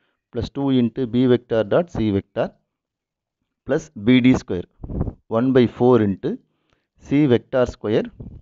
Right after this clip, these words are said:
plus B vector square minus two into C vector dot B vector. So one by four is common. B vector square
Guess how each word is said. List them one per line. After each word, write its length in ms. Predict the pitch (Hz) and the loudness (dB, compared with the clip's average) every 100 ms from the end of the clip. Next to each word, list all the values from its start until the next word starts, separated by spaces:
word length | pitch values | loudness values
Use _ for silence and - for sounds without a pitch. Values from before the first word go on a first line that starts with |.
| - _ | -20 _
plus 160 | 117 104 | -8 -6
B 280 | 104 120 123 | -2 0 2
vector 360 | 107 - 120 | 2 0 -4
square 380 | 110 - 107 208 - _ _ _ _ - | -4 -4 -4 -4 -8 _ _ _ _ -4
minus 480 | 110 123 147 151 151 | 2 2 2 0 -2
two 220 | 127 123 | -2 0
into 480 | 113 110 104 190 262 _ _ | 0 -2 -4 -8 -8 _ _
C 280 | - 139 147 | -8 -2 2
vector 400 | 127 113 - 107 | 2 2 0 0
dot 360 | 92 127 175 113 | 2 2 2 -2
B 180 | 101 95 | -2 0
vector. 340 | 90 - - - _ - 78 - _ _ _ _ _ | -4 -8 -18 -18 _ -12 -12 -14 _ _ _ _ _
So 260 | - 135 | -2 0
one 260 | 127 107 127 | 4 2 4
by 140 | 135 | 2
four 280 | 120 113 113 | 2 0 2
is 160 | 113 - | 0 -2
common. 440 | - 95 110 240 _ - - - - _ _ _ _ _ _ _ - 92 | -6 -2 -2 -2 _ -20 -14 -10 -10 _ _ _ _ _ _ _ -18 -4
B 220 | 123 135 | 0 2
vector 420 | 113 110 - 120 | 2 0 -2 -2
square 400 | 113 - 101 120 | -2 -6 -6 -6